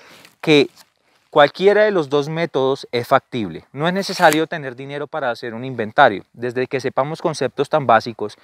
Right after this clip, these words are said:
como el de circunferencia o el de diámetro, es muy importante y vamos a poder realizar nuestras mediciones nosotros mismos. No importa en el lugar que usted se encuentre, si se encuentra en la finca más lejana,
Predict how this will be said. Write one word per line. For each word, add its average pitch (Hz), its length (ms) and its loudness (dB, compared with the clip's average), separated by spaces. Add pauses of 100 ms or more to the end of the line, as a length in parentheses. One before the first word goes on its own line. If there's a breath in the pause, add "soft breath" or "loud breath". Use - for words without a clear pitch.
(340 soft breath)
como 123 360 -6
el 110 140 -2
de 104 100 4
circunferencia 165 960 4 (1040 soft breath)
o 127 160 6
el 117 120 6
de 131 180 6
diámetro, 156 640 4 (100)
es 120 200 -10
muy 143 220 -8
importante 139 760 -2
y 143 100 -4
vamos 170 260 2
a 214 80 4
poder 151 240 4
realizar 143 360 0
nuestras 139 320 -2
mediciones 139 580 -4
nosotros 110 460 -4
mismos. 85 380 -10
No 139 100 -2
importa 202 340 4
en 196 80 2
el 202 80 2
lugar 131 280 4
que - 80 -10
usted 147 160 -6
se 151 80 -8
encuentre, 135 420 -2
si 104 100 -12
se 113 100 -8
encuentra 120 360 2
en 147 60 0
la 135 60 2
finca 120 280 0
más 139 180 0
lejana, 139 460 -2